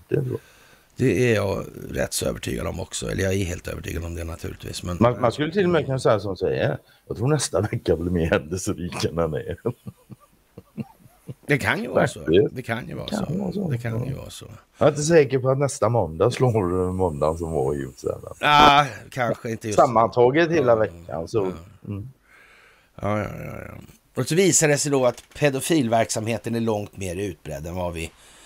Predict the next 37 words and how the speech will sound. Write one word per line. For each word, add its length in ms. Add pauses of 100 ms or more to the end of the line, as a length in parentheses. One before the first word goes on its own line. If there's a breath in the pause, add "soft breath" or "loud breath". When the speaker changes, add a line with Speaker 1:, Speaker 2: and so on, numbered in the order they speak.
(180 loud breath)
Speaker 2:
någonsin 800
hade 300 (260)
tänkt 440
oss. 160
Men 140
det 120
vet 240
jag 80
fan 340
om 120
jag 340
i, 460 (160)
var 220
liksom 400
riktigt 240
så. 100
Jag 80
var 100
nog 260 (800 loud breath)
först 380
med 120
att 60
säga 240
att 80
det 80
där 200
är 220
inte 220
som 180
det 80
ser 140
ut. 240
Det 280
är 120 (300 loud breath)
andra 400
bakom, 460
alltså. 300